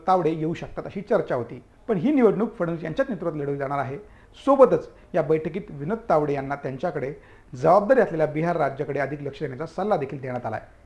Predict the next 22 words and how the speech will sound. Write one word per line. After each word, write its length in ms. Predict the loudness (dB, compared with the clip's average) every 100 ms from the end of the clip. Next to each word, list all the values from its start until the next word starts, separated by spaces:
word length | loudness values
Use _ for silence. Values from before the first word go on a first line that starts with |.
| _
त्यामुळे 300 | 2 6 6 4 8
तावडे 300 | 8 8 2
तुर्तास 520 | 0 -2 -2 -2 -4 -2
तरी 140 | 0
राष्ट्रीय 280 | 0 0 -2
राजकारणात 420 | -2 -4 -8 -6
रमणार 220 | -8 -8 -8
असल्याचे 340 | -8 -10 -8
दिसून 260 | -6 -4 -4
येत 120 | -4
आहे. 180 | -8 -12 -20 -20 -20 -16
या 60 | -10
बैठकीत 500 | -8 -8 -8 -12 -14 -10
आणखी 260 | -10 -2 0
एका 140 | 0
मुद्द्यावर 360 | -2 -6 -8 -8
चर्चा 200 | -10 -10
झाली, 260 | -8 -10 -14 -20 -20 -20 _
ती 100 | -2
म्हणजे 460 | 0 0 0 -2 -2 -10 -20 -12
जागा 340 | 8 8 10
वाटप. 280 | 4 2 -4